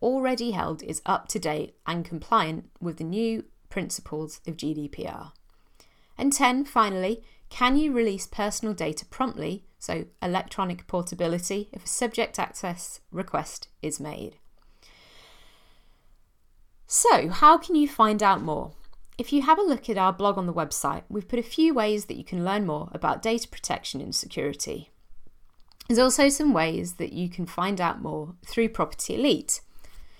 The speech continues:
If you're doing your R I C S A P C,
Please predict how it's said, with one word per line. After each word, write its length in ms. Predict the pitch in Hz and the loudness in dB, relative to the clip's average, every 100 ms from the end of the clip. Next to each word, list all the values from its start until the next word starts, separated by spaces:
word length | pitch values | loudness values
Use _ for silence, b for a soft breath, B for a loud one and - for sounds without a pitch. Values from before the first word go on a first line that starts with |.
| b b - | b b -4
If 200 | 285 - | -2 0
you're 120 | 349 | 0
doing 300 | - 226 220 | 0 -2 0
your 220 | 180 - - | 0 0 4
R 220 | 196 214 | 4 4
I 100 | 208 | 0
C 180 | - - | 0 -4
S 180 | 165 - | -4 -4
A 140 | 147 | -6
P 200 | - 147 | -6 -8
C, 460 | - - 139 190 | -6 -4 -4 -6